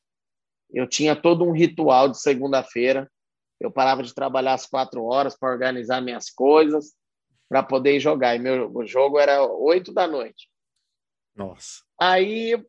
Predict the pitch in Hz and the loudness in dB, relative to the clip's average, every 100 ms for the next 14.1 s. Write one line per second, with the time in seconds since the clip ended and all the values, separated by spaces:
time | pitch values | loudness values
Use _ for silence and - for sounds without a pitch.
0 | - 226 202 208 220 214 220 202 254 262 | -2 0 0 0 -2 -4 -6 -2 2 2
1 | 208 185 196 226 247 247 226 - 196 175 | 0 -2 -4 -4 -4 -2 -2 0 0 0
2 | 170 196 190 165 196 480 339 381 349 165 | -4 -4 -2 -4 -4 -4 -2 0 0 -2
3 | - _ _ _ _ _ 180 202 - 226 | -8 _ _ _ _ _ -4 -4 0 2
4 | 208 190 202 214 214 233 208 170 160 156 | 2 2 2 0 0 0 0 -2 -4 -8
5 | - 170 170 165 160 160 - 156 139 127 | -6 -6 -2 -2 -2 -4 -2 -2 -2 -8
6 | 147 151 139 135 131 - 147 175 _ _ | -6 -4 0 0 0 0 0 0 _ _
7 | _ _ _ _ _ - 156 175 185 160 | _ _ _ _ _ -2 2 4 6 4
8 | 135 170 185 226 349 381 196 147 147 - | 4 2 2 2 0 2 2 2 -2 -6
9 | - - - 131 165 202 190 190 208 214 | -12 -12 -12 -4 0 4 4 4 2 2
10 | 196 - 175 190 156 113 139 127 139 143 | 0 2 2 2 -2 0 2 2 2 2
11 | 139 120 120 113 120 165 339 - _ _ | 0 0 0 2 2 2 0 -4 _ _
12 | - 202 233 190 170 180 180 208 208 208 | -6 0 2 0 -2 -4 -4 -4 -6 -8
13 | 165 208 208 - 180 170 190 196 202 196 | -6 -6 -6 -4 -4 -2 -2 -2 -4 -8
14 | 160 | -8